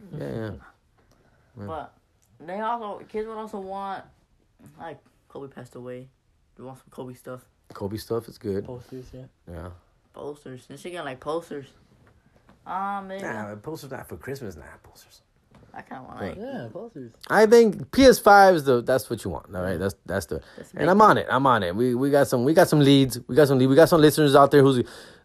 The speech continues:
Speaker 1: I, I, I threw it out there last week, uh, asking for help, and, uh, thank you, listeners. A few have hit me up, and I've got some leads.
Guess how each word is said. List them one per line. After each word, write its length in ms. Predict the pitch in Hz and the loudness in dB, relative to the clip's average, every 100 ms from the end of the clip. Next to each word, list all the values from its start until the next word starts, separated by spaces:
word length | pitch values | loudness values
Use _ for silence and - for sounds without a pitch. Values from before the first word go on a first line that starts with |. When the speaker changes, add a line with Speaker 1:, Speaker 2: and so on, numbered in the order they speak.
| - | -4
Speaker 1:
I, 100 | 117 | 0
I, 340 | 117 120 107 | 4 4 4
I 40 | 120 | 2
threw 160 | 143 | 4
it 60 | 135 | 4
out 160 | 127 | 4
there 300 | 135 127 - _ | 4 2 0 _
last 260 | 110 117 113 | -2 -2 0
week, 280 | 127 123 - - | -2 -2 -4 -10
uh, 40 | |
asking 420 | 110 107 107 - 123 | -6 -4 -4 -6 -4
for 180 | 120 | 0
help, 360 | 110 113 113 - | 4 6 4 2
and, 260 | 107 101 - _ _ - | -2 -2 -4 _ _ -8
uh, 280 | 98 98 - - | -4 -2 -4 -4
thank 220 | 123 120 | -4 0
you, 80 | 120 | 0
listeners. 540 | 120 120 113 110 - - _ | 0 0 -2 -2 -8 -20 _
A 120 | 90 | -12
few 240 | 90 120 120 | -8 -2 2
have 140 | 110 | 2
hit 160 | 117 110 | 0 0
me 160 | 110 | 0
up, 300 | 110 110 - _ _ _ _ | 2 0 -2 _ _ _ _
and 500 | - 90 90 90 76 | -12 -10 -8 -8 -8
I've 160 | 85 90 | -10 -6
got 160 | 120 143 | -4 -2
some 120 | 160 | 2
leads. 420 | 156 151 151 120 | 4 4 2 -4